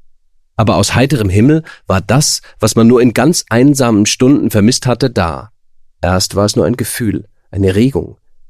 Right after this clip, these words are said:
die man nicht wahrhaben wollte. Ein kurzer Gedankenblitz, der einen innehalten ließ in seinem Tun, um sich dann zu fragen, als die erste Verwirrung abgeklungen war: „Was war denn das?“ Um nach zwei, drei Tagen,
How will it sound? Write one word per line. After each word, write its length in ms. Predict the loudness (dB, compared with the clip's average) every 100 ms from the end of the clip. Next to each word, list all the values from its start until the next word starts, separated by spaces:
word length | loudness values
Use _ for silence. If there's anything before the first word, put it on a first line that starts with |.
| _ -4
die 80 |
man 160 | 0 0
nicht 220 | -2 -4
wahrhaben 500 | -4 -4 -6 -8 -10
wollte. 360 | -12 -14 -16 -18 _ _ _ _ _ _ _ _ -14
Ein 160 | -4 -2
kurzer 300 | 0 -2 -4
Gedankenblitz, 760 | -4 -2 -2 -4 -4 -4 -8
der 160 | -10 -6
einen 240 | -2 -2
innehalten 580 | 0 0 0 -2 -6 -8
ließ 380 | -2 -2 -2 -2
in 120 | -2
seinem 280 | 2 2 0
Tun, 320 | 2 2 0 -4 -20 -4
um 120 | -2
sich 140 | -2 -2
dann 180 | 0
zu 140 | 0 -2
fragen, 560 | -2 -2 0 0 -2 -4 _ _ _
als 160 | -8 -4
die 80 | -2
erste 300 | -2 -2 -2
Verwirrung 420 | 0 0 -2 -2
abgeklungen 560 | -4 -6 -2 2 2 2
war: 260 | 0 -2 -10 _ _ _ _ _ _ _ _
„Was 180 | -6 -2
war 140 | -2
denn 140 | -2
das?“ 340 | -2 -2 -2 -10 _ _ _ _ -20 _ -20 _ _ _ -6
Um 140 | -2
nach 140 | -2
zwei, 220 | -2 -2 0
drei 180 | 0
Tagen, 480 | -2 0 0 0 0